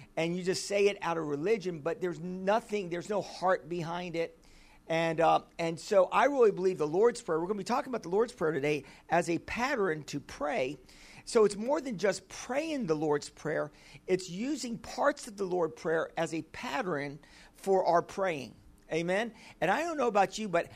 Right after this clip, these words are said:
I like to, I like to have a schematic or, or a plan when I pray. Amen?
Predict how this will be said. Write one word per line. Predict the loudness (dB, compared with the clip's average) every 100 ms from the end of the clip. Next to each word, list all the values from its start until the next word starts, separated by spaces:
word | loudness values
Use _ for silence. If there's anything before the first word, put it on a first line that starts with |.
| -20 -10
I | -2 0
like | 2 0 0
to, | -6 -6 -10 -8
I | -2
like | 0 0
to | 0
have | 0 2 2
a | 0 -2 -8
schematic | -12 -2 0 2 2 4 2 0 0
or, | -2 -2 2
or | 2
a | 2
plan | -2 -4 -2 0 -2
when | -4 -4
I | -6
pray. | -2 0 2 0 -6
Amen? | -4 0 0